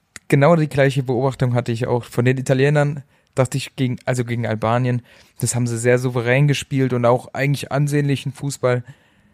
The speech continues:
Und dann kommt auf einmal Spanien, die ich eigentlich gar nicht so auf dem Schirm hatte, und hat die mal einfach, ja, an die Wand gespielt. Anders kann man's fast schon gar nicht sagen.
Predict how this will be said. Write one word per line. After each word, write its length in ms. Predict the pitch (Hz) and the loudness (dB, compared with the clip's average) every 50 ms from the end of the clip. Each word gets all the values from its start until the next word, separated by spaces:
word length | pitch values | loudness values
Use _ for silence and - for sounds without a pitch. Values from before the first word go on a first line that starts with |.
| _ _ _ _ _ _ _ - | _ _ _ _ _ _ _ -2
Und 60 | 127 | 2
dann 120 | 123 123 | 2 2
kommt 180 | - 151 139 139 | 2 2 0 0
auf 120 | 131 - | 0 0
einmal 200 | 117 117 123 127 | -2 -2 -2 -2
Spanien, 640 | 113 - - - 117 117 127 139 143 147 147 147 139 | -4 -2 0 2 2 4 4 4 2 2 0 0 -2
die 220 | 123 131 123 - - _ | -4 -6 -8 -8 -8 _
ich 280 | - 185 - - - - | -4 -4 -4 -4 -4 -2
eigentlich 320 | 135 147 147 151 - - | 0 0 0 0 0 0
gar 180 | - 143 135 135 | 2 2 2 4
nicht 180 | 135 123 - | 2 0 -2
so 180 | - - 165 185 | -2 -2 0 2
auf 220 | 165 135 127 - | 2 2 2 0
dem 100 | - 123 | -4 -10
Schirm 320 | - - - 123 113 113 113 | -8 -4 -2 -2 -2 -2 -2
hatte, 380 | 110 110 - 135 135 151 170 - - _ _ _ _ _ _ _ _ _ _ _ _ _ _ _ _ _ _ _ _ _ _ _ _ _ _ _ _ _ _ | -4 -4 -2 -2 -2 -2 -2 -4 -8 _ _ _ _ _ _ _ _ _ _ _ _ _ _ _ _ _ _ _ _ _ _ _ _ _ _ _ _ _ _
und 580 | - 135 135 123 127 127 127 123 120 120 - - _ _ _ _ _ _ - | 2 4 4 4 2 0 0 -4 -6 -8 -10 -14 _ _ _ _ _ _ -14
hat 200 | - 127 123 - | -12 -10 -6 -4
die 100 | 139 135 | -2 0
mal 160 | 131 127 117 | 2 0 0
einfach, 640 | - 127 131 131 - 139 131 123 - - - - _ _ _ _ _ _ _ _ _ _ - | 0 -2 -4 -4 -4 -2 -2 -2 -4 -6 -14 -20 _ _ _ _ _ _ _ _ _ _ -2
ja, 160 | 123 131 127 | 2 2 4
an 80 | 120 120 | 2 2
die 100 | 120 113 | 0 -2
Wand 200 | 123 143 190 - | -2 -2 -2 -4
gespielt. 520 | 135 - - - 127 123 120 117 - - _ _ _ _ _ _ _ | -6 -8 -6 -6 -6 -6 -6 -6 -8 -14 _ _ _ _ _ _ _
Anders 340 | 196 139 127 123 120 - - | -4 -2 0 2 0 0 -2
kann 100 | 131 131 | -2 -2
man's 180 | 131 123 - | -2 -2 -4
fast 240 | - - 131 - - | -6 -8 -8 -8 -6
schon 160 | - 143 127 | -4 -2 0
gar 160 | 117 120 123 | 2 2 2
nicht 160 | 127 123 113 - | 2 2 -2 -4
sagen. 400 | 131 139 147 127 117 110 110 | -4 -4 -2 -2 -4 -6 -8